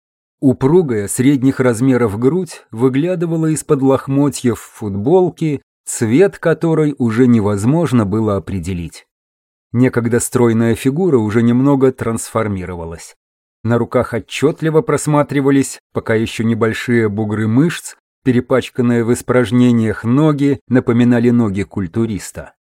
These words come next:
Кожа пока еще сохранила свой естественный цвет, хотя распознать его сквозь слой грязи, засохшей крови и дерьма было непросто. Ее напарник выглядел не менее колоритно.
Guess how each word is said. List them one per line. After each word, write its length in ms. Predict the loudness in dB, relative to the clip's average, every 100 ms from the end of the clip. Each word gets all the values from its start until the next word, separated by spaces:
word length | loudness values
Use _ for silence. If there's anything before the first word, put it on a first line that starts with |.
| _ _ _ _ -2
Кожа 320 | 0 2 0
пока 340 | 0 0 2
еще 300 | 2 0 -2
сохранила 640 | -2 -2 0 0 0 -2 -4
свой 300 | 0 0 2
естественный 720 | 2 2 0 0 0 2 2
цвет, 400 | 2 0 0 0
хотя 480 | -2 -2 0 0 0
распознать 720 | -2 -2 -2 0 0 0 0
его 220 | 0 0
сквозь 340 | -4 -2 -2 -2
слой 340 | 0 0 2
грязи, 640 | 2 2 2 2 -4 -8
засохшей 640 | -4 -4 0 -2 0 -2 -2
крови 480 | 0 2 2 0
и 40 | -4
дерьма 580 | -2 0 0 0 -4 -10 _ _ -6
было 320 | -2 0 0
непросто. 760 | -2 -4 -6 -10 -12 -16 -20 -20 _ _ _ _ _ _
Ее 300 | -2 2 2
напарник 580 | 2 2 0 0 -4 -2
выглядел 540 | 0 2 2 2 0
не 180 | 2 2
менее 480 | 2 0 -2 0 -2
колоритно. 760 | -2 -2 -2 -6 -10 -12 -12